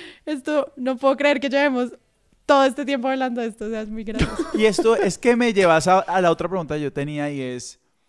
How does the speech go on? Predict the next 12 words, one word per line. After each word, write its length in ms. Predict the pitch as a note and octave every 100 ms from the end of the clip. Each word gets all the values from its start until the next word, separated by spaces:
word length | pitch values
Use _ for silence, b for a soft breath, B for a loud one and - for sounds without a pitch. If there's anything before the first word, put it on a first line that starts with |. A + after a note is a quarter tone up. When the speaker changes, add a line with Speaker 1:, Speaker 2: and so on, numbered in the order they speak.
| _ _ _
Speaker 2:
bueno, 180 | E3 F#3+
de 40 | D#3+
hecho 160 | -
son 100 | E3+
dos 160 | F3 E3+
preguntas. 580 | - E3+ D3+ C3 A#2+ -
Una 320 | F#3 G3+ G3+
es 320 | D#3 - - C#3+
muy 240 | D#3 F3
sencilla 540 | D3 B2+ - F3 F3+
y 20 | D#3
es, 240 | B2 -